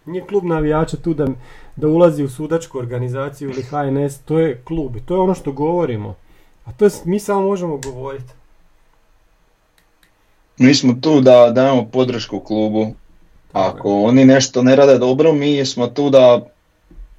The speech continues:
Speaker 2: kažemo da oni to ne rade dobro. A
Speaker 1: Tako
Speaker 2: ako se nešto ne radi dobro, onda se ta, e, prisutnost u H N S-u ne radi dobro.
Speaker 1: Tako je.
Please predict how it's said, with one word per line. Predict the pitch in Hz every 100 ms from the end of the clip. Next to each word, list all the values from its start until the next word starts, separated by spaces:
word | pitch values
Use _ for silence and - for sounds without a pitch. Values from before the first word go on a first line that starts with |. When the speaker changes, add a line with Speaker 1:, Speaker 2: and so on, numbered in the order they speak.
| _
Speaker 2:
kažemo | - 135 127 101 92
da | 90 98 _ -
oni | 98 98
to | - 104
ne | 95
rade | 95 95 90
dobro. | 85 82 - - - - - - - - - _ _ _ _ _ _ _ _ _ _ _ _ _ _
A | 107
Speaker 1:
Tako | 101
Speaker 2:
ako | 98 - 113
se | 131
nešto | 127 139 - 127
ne | 127
radi | 139 135 113
dobro, | 120 131 151
onda | 151 - 131 131 120
se | - 117
ta, | 110 131 123 110 - _ _ _
e, | - 107
prisutnost | - 107 - 120 135 131
u | 110
H | 120 117
N | 113
S-u | 110 - 98
ne | 95
radi | 90 92 85
dobro. | 85 85 82
Speaker 1:
Tako | - 117 -
je. | 123